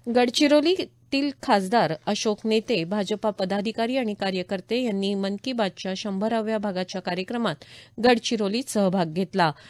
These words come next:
वाशिममध्ये या कार्यक्रमाचं थेट प्रक्षेपण पाहण्यासाठी वाशिम शहर भाजपाच्या वतीनं तीस बूथवर विशेष व्यवस्था करण्यात आली होती. अकोला इथं शंभरावा भाग संपूर्ण जनतेला ऐकू यावा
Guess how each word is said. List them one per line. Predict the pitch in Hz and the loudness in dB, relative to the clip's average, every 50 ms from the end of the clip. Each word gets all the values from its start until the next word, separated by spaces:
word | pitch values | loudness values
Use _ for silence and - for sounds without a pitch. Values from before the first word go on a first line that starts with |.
| - - _ _ | -20 -20 _ _
वाशिममध्ये | - 226 214 - - 247 240 233 226 220 269 285 | 6 6 6 6 2 0 0 0 0 0 0 0
या | 277 233 | 2 0
कार्यक्रमाचं | 220 214 - 196 185 185 - 202 202 202 202 202 - - 226 220 - | 0 0 -2 -2 -2 -2 -4 -4 -4 -2 -2 -4 -4 -4 -6 -6 -2
थेट | - 240 254 - _ | -2 -2 -2 -2 _
प्रक्षेपण | - 220 - - - 208 - 208 202 202 | -6 -6 -4 -4 -6 -4 -4 -4 -4 -4
पाहण्यासाठी | - 208 196 190 185 185 180 - 233 226 - 233 190 156 - - - - - _ _ | -2 -2 -2 0 0 -2 0 -2 -4 -2 0 0 0 0 -4 -10 -18 -20 -20 _ _
वाशिम | 240 240 233 226 - 277 277 277 | 4 4 6 6 4 0 0 0
शहर | 262 - 233 226 233 233 | 0 0 0 2 2 2
भाजपाच्या | 214 220 214 196 175 208 196 220 202 190 - - 208 | 2 0 0 0 0 -2 0 0 -2 -2 0 -2 0
वतीनं | 202 196 185 - 208 202 220 254 277 - _ | 0 0 -2 -2 -4 -2 -2 -4 -4 -4 _
तीस | 247 254 269 - - | -2 -2 -2 -4 -6
बूथवर | 202 190 190 202 185 - 208 220 240 247 | -6 -4 -4 -4 -4 -4 -4 -4 -2 -2
विशेष | 240 220 190 - - 262 269 - | -2 -4 -4 -2 -2 -2 -2 -2
व्यवस्था | - 208 185 175 180 - - 220 226 269 | 0 0 0 0 -2 -4 -2 -2 -2 -2
करण्यात | - 226 185 180 185 180 190 - | 0 -2 -2 -2 -2 -2 -2 -2
आली | 190 170 170 175 | 0 0 2 0
होती. | 185 175 160 - 185 165 147 - - - - - - - _ _ | 0 0 -2 -2 -2 -2 -2 -6 -12 -20 -20 -20 -20 -20 _ _
अकोला | 240 226 - - 247 240 233 | -4 0 4 6 8 8 8
इथं | 220 220 - 247 247 | 8 6 4 0 0
शंभरावा | 262 - 240 208 214 220 262 294 285 262 254 240 208 | 0 0 0 0 2 2 2 2 2 4 4 4 4
भाग | 185 220 214 196 - | 4 2 0 0 -2
संपूर्ण | - 208 196 190 - - 247 269 262 | -2 -4 -4 -4 -4 -4 -2 0 0
जनतेला | 254 226 226 202 202 196 185 196 196 196 196 208 - - | 0 0 0 0 -2 -2 -4 -4 -2 0 0 -2 -2 -2
ऐकू | 196 190 - - 247 | -4 -6 -4 -2 0
यावा | 285 269 220 185 170 170 156 | 2 2 2 2 2 0 -2